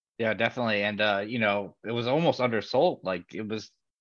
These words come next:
you know, Cat one when it makes landfall or whatever, we were told. And then it's gonna be a little bit bigger than that now. I did hit a little bit,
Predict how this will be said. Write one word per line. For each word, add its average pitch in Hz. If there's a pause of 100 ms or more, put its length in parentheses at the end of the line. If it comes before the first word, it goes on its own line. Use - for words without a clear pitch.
(380)
you 120
know, 107
Cat 123
one 123
when 120
it 113
makes 113
landfall 117
or 107
whatever, 110 (140)
we 117
were 113
told. 113
And 98
then 107 (340)
it's 110
gonna 131
be 131
a 135
little 143
bit 139
bigger 147
than 104
that 98
now. 104
I 127
did 156
hit 151
a 123
little 143
bit, 123